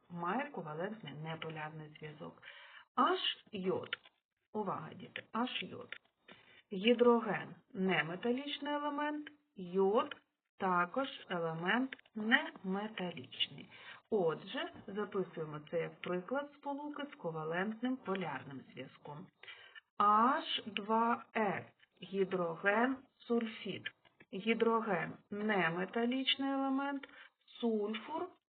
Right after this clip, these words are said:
теж неметалічний. Тому записали цю сполуку у другий стовпчик. Йод. Діти, ми вже з вами дивились. Йод —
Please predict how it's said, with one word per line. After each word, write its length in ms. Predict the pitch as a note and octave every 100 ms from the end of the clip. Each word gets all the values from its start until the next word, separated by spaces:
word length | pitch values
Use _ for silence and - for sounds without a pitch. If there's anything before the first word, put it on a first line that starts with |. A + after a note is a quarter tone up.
| _
теж 480 | G3+ G3+ B3 - -
неметалічний. 1300 | G3 F#3+ G3 G#3 F#3+ F3+ F3+ F3 - - - D3+ - - - -
Тому 280 | G#3+ G#3 G#3
записали 840 | G3 F#3 F3 E3+ E3+ E3 G3 C#4 - _ - _ -
цю 100 | A#3+
сполуку 640 | - C4 B3+ C4 - C4 -
у 120 | F3+
другий 540 | E3 F3 F#3 F#3 F#3 - - -
стовпчик. 600 | - D3+ - - - - - _ - - - -
Йод. 560 | F#3+ A#3 G3+ - - - -
Діти, 260 | F#3+ F#3+ F3
ми 120 | F#3+
вже 180 | F#3+ F#3
з 60 |
вами 220 | F3+ F3+ F3+
дивились. 500 | F#3 E3+ - B3 - - - -
Йод — 340 | G3+ A3 F#3